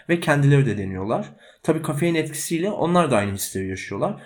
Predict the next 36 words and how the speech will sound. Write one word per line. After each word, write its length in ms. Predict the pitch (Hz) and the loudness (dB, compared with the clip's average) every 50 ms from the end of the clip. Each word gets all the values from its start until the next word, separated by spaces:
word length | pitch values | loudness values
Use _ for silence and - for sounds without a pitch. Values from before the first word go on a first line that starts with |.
| - - _ | -20 -20 _
Hatta 340 | - 156 143 143 175 165 151 | -2 -2 2 4 2 2 2
bu 80 | 156 | 0
hikayenin 540 | 160 156 151 156 156 147 156 156 175 196 185 | -2 -2 0 0 0 2 2 0 -2 2 2
başka 280 | 156 139 139 - - 156 | 2 2 2 2 0 0
bir 80 | 156 | 0
rivayetinde 580 | 147 143 143 143 139 139 139 139 139 160 190 208 | 2 4 4 4 4 4 2 0 -2 -4 -4 -4
Şazili 540 | 208 - - 143 135 135 139 156 170 160 143 | -4 -2 2 2 2 2 2 0 0 0 0
isimli 420 | 120 - - 117 117 117 117 113 | -2 -2 -2 -2 -2 -2 0 0
bir 160 | 120 117 110 | 0 0 2
dervişe 400 | 113 107 110 110 113 - 180 175 | 2 2 2 2 0 0 -2 0
danışıyorlar 600 | 175 175 165 151 143 - - 165 165 185 196 180 - - - - _ 123 | 0 -2 -2 -2 -6 -6 -4 -2 0 0 -2 -2 -6 -14 -20 -10 _ -2
ve 80 | - | 0
o 300 | - - 139 165 180 165 | 2 4 4 4 4 2
günden 400 | 170 160 143 131 123 113 117 120 | 2 2 2 2 2 2 2 0
bugüne 260 | 139 143 147 151 131 | 0 -2 0 0 0
gelen 340 | 117 117 117 123 139 156 165 | 0 0 0 0 0 0 0
bir 140 | 185 185 180 | -2 -2 -2
kafein 420 | - 131 - - 131 147 - 143 | -4 -6 -2 0 0 0 2 2
bağımlısı 440 | 139 120 113 107 110 123 135 - 160 | 4 4 4 2 0 -2 -4 -4 -4
bir 140 | 165 175 175 | -6 -6 -4
tarikatın 440 | - 127 117 120 - 131 139 147 143 | -2 -2 -2 -2 -2 -6 -6 -2 -2
ortaya 320 | 120 120 120 - 123 117 | -2 -2 0 -2 -2 -2
çıktığı 340 | 120 - - - - 123 113 | -2 -6 -10 -6 -6 -4 -4
da 80 | 160 175 | -4 -4
söylenmekte. 960 | - - 123 110 110 110 104 104 101 104 92 87 - - 120 139 190 - - _ _ _ _ _ _ _ _ _ _ _ _ _ - | -4 -2 -2 -2 0 0 -2 -2 -2 -4 -6 -6 -8 -8 -8 -8 -8 -10 -14 _ _ _ _ _ _ _ _ _ _ _ _ _ 2
Meyvenin 400 | 139 139 143 143 147 165 185 202 | 6 6 8 8 6 4 0 0
tadı 220 | - - 185 185 208 | 0 0 -2 -2 0
çok 220 | - 190 175 180 | 0 0 0 2
kötü 200 | - 170 175 175 | 0 0 2 2
olduğundan 600 | 151 143 143 139 139 135 139 160 196 220 208 160 | 2 2 4 4 2 2 4 4 4 4 4 4
dönemin 320 | 143 139 147 160 180 180 | 4 4 4 4 2 0
keşişleri 640 | - 165 143 143 - - - 135 135 165 202 185 170 | -2 -2 -2 -2 -2 -2 0 0 0 0 0 0 0
bu 60 | 180 | 2
meyveyi 420 | 185 180 156 139 135 139 143 - - | 2 4 2 2 2 0 0 -2 -2
ateşe 360 | - 135 139 147 139 139 151 | -4 -2 -2 0 0 2 0
atınca 520 | 151 147 - 185 170 156 139 185 220 220 | 0 0 -2 -2 -2 0 0 -2 -2 -2